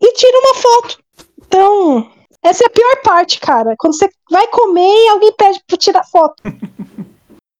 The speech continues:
Speaker 2: É, né? Realmente, é, é, é chato mesmo. Você vai
Speaker 1: Não é chato,
Speaker 2: Não.
Speaker 1: Rogério? Meu,
Speaker 2: Meu,
Speaker 1: muito
Speaker 2: e uma
Speaker 1: chato.
Speaker 2: vez,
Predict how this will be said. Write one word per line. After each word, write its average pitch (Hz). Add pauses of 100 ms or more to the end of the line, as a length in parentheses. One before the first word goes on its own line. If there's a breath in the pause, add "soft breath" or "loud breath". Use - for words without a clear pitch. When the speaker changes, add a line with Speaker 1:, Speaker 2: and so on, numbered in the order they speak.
Speaker 2:
É, 127
né? 117
Realmente, 123
é, 113
é, -
é 123
chato 110
mesmo. 107
Você 123
vai 113
Speaker 1:
Não 508
é 427
chato, 339
Speaker 2:
Não. 285
Speaker 1:
Rogério? 233
Meu, 330
Speaker 2:
Meu, 349
Speaker 1:
muito 320
Speaker 2:
e 185
uma -
Speaker 1:
chato. 277
Speaker 2:
vez, 208